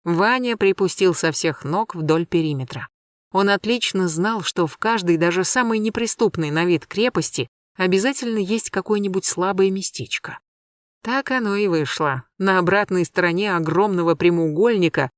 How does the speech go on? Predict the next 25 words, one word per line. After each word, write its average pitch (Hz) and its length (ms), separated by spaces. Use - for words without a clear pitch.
который 170 380
представлял 175 680
из 160 100
себя 165 300
посёлок, 226 600
он 254 160
увидел 202 420
цепочку 190 640
собачьих 170 680
следов, 165 540
тянущихся 220 720
прямо 208 500
под 185 160
колючие 160 580
ветки. 135 500
«Ага», 190 500
обрадовался 170 720
Иван 220 280
и, 196 120
согнувшись, 208 880
прошмыгнул 202 720
в 175 80
душистые 214 600
еловые 170 520
заросли. 139 580